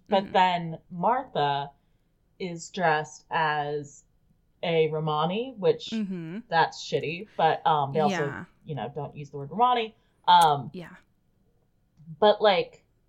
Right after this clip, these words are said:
Speaker 1: they're supposed to be dressed in a way that, like, they can't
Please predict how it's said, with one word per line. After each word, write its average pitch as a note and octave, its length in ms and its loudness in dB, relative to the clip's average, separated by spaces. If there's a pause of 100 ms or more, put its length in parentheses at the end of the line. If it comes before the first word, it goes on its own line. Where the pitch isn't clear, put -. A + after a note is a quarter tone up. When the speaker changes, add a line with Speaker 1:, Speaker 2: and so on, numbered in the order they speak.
(240)
Speaker 1:
they're G#3+ 200 2
supposed A#3 460 -2
to B3 60 -14
be B3+ 140 -12
dressed F#3+ 400 -4
in F3 100 -4
a E3+ 120 -4
way D#3+ 260 -4
that, D#3+ 260 -2
like, D3+ 200 -2
they D#3 120 -4
can't E3 340 -6